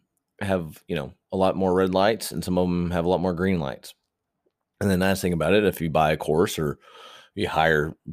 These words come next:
somebody or, or work with other professionals, then they're, they are the guys that run out there and, you know, kinda like a funeral process-, procession, you know, they're the, they're the cops that come by and stop at all the red lights and push everybody through.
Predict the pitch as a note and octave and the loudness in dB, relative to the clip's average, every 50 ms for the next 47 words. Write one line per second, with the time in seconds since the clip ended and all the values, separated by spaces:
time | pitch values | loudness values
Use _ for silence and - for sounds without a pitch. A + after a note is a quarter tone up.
0 | - - - - F2+ D#2+ D#2 D#2 D#2 F2 F#2 G2 F2+ E2 D#2+ D2+ - - E2+ E2 | -14 -8 -2 -2 0 2 2 2 4 4 4 4 4 4 2 0 0 -2 0 0
1 | E2+ E2 - - D#2+ D2 E2+ D#2+ D#2+ D2+ - D#2+ - E2 D2+ D2+ - F2 F#2+ A2+ | 0 0 0 -2 -2 0 0 0 -2 -2 -4 -4 -2 0 0 0 0 0 0 0
2 | C3 - - E2 E2+ D#2+ D2 D2 D#2+ - - - E2+ D#2+ D#2+ E2 F2 F2+ F2+ F2+ | 0 -2 -4 -2 -2 -2 -2 -2 -4 -6 -6 -6 -4 -2 2 2 4 4 4 4
3 | F#2 - B1+ D2 D#2 E2 E2+ F2 F2+ F#2 - C#2 E2 E2 E2 D#2 D#2 D#2 D#2+ D#2+ | 2 0 -2 -4 0 2 4 4 4 4 2 0 0 2 2 2 2 2 0 0
4 | - - - - - _ _ _ _ _ _ _ _ _ _ _ _ _ - F2+ | -4 -8 -16 -20 -20 _ _ _ _ _ _ _ _ _ _ _ _ _ -4 -2
5 | D#2+ F2 D#2+ C#2 D#2 F2 E2+ D#2 E2+ F2 D#2+ D2+ - - _ _ - F2+ F2+ F2 | 0 2 2 4 4 2 2 2 2 2 2 2 0 -6 _ _ -2 0 2 2
6 | E2+ E2+ E2+ - F2 E2+ F2+ F#2+ G2 - - - - - _ E2+ E2+ E2+ E2 E2 | 2 2 2 4 4 6 6 4 2 0 -6 -14 -18 -10 _ -2 0 0 0 0
7 | D#2 D#2+ D#2+ D#2 D#2 D#2 - _ _ _ _ _ - F2+ D2 C2+ D2 D2+ - _ | 0 -2 -2 -4 -4 -6 -8 _ _ _ _ _ -6 -4 -4 -4 -4 -6 -8 _
8 | _ _ _ _ _ _ - - F2+ F2 E2 D#2+ D#2 - - F#2+ F#2 F2 E2 - | _ _ _ _ _ _ 0 2 2 2 2 0 -2 0 0 2 2 2 0 0
9 | - F2 D#2 E2+ E2+ E2 E2+ - - _ - D#2+ - - E2+ E2+ E2+ - G2 F#2+ | -2 0 2 2 2 2 0 -2 -8 _ -8 -2 2 4 4 4 4 4 2 2
10 | F#2 F2+ E2+ E2+ E2+ F2+ F#2 F2+ E2+ D#2+ - - D#2 F2 F2 D#2+ D#2 - F#2 F2+ | 2 4 4 4 4 4 4 4 4 2 0 2 2 2 2 2 0 2 4 4
11 | F2 E2 - - - - - F#2 F2 E2+ E2+ F2 F2+ E2+ E2 D#2+ D#2 - - - | 4 4 2 -2 -2 0 0 2 4 4 4 6 4 4 2 0 -4 -2 0 2
12 | F#2+ F2 - F2+ F2 - F2 E2+ E2+ D#2+ D#2 F2+ F#2 E2+ F2 E2+ E2+ F2+ F2 - | 2 4 2 2 2 2 4 4 4 2 2 2 2 2 2 2 2 2 0 -2
13 | D#2+ D#2 D2+ - - - G#2+ F#2 - F#2+ F2+ F2+ F2+ F2 E2 - E2 D2 B1+ | -4 -4 -6 -8 -2 0 0 2 4 2 4 4 4 2 2 0 -2 -2 -2